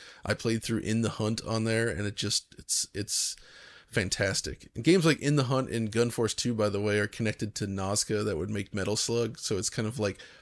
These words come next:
pre-Metal Slug Slug, if you will. You can really recognize a lot of the visual flourishes that Metal Slug is known for in those games, the sprite work, uh, which is super cool.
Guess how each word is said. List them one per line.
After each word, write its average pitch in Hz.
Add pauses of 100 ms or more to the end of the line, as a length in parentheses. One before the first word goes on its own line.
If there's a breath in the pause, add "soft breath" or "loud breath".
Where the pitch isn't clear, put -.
pre-Metal 117
Slug 120
Slug, 123
if -
you 123
will. 123 (300 loud breath)
You 110
can 113
really 120
recognize 113
a 110
lot 110
of 113
the 107
visual 110
flourishes 113
that 117
Metal 113
Slug 110
is 113
known 104
for 113
in 110
those 107
games, 110
the 139
sprite -
work, 113 (920 loud breath)
uh, 110
which 101
is -
super 110
cool. -